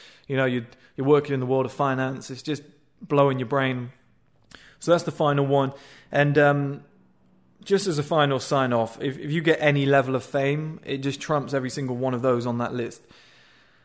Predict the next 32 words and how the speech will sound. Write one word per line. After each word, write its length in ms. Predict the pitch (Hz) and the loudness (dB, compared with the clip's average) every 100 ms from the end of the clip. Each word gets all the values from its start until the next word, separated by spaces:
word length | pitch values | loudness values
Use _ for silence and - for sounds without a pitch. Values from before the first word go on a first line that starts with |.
| _ | _
You 120 | 139 139 | -2 4
know, 160 | 143 | 4
th-, 240 | 147 156 160 | 4 0 2
there 120 | 160 | 0
was 100 | 147 | 0
a 80 | 139 | 0
guy, 560 | 156 147 143 143 139 139 | 4 6 6 4 0 -2
um, 800 | 139 131 127 131 127 127 123 - _ _ _ _ _ _ | 2 6 6 6 2 -4 -8 -14 _ _ _ _ _ _
there 160 | 143 147 | -4 -2
was 100 | 139 | -2
a 60 | |
kid 300 | 139 - 170 | -4 -2 0
at, 120 | 151 147 - | 0 -2 -6
I 80 | 139 | -6
think 220 | 131 170 | -4 -4
it 80 | 165 | -4
was 80 | 131 | -4
Glastonbury, 720 | 147 147 147 - 120 110 110 | 0 0 -2 -8 -10 -8 -10
he 80 | 120 | -10
started 360 | - 135 120 | -4 -4 0
rapping, 320 | 127 120 - | 0 0 -2
he 80 | 123 | -4
got 160 | 120 127 | -2 -2
up 140 | 123 | -4
on 100 | 127 | -8
stage. 480 | 117 - 123 120 117 | -8 -4 -4 -4 -6
It 80 | 127 | -8
was, 140 | 127 | -6
like, 100 | 131 | -8
a 60 | 123 | -6
British 280 | 143 131 - | -4 -4 -4
festival. 520 | 139 131 127 131 123 | -6 -6 -6 -6 -6